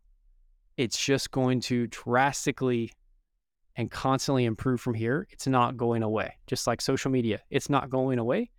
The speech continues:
There's only more that's being added. And then you as a new business owner are trying to figure out, "Well, where do I start?"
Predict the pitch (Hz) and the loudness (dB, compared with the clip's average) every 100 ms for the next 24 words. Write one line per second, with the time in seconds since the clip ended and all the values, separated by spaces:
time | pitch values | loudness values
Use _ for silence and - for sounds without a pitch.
0 | _ _ - 131 190 143 135 131 147 147 | _ _ 0 0 2 2 2 2 4 4
1 | 131 - 123 123 123 139 208 - 135 139 | 2 -2 -4 2 2 4 2 2 0 0
2 | 127 127 151 135 - - 127 123 123 120 | 0 0 2 2 0 0 0 2 -2 -4
3 | 127 131 127 123 147 147 110 113 117 127 | -4 -2 0 2 2 2 0 2 0 0
4 | 120 123 113 123 127 120 117 - 123 - | 0 0 2 2 4 2 0 2 2 0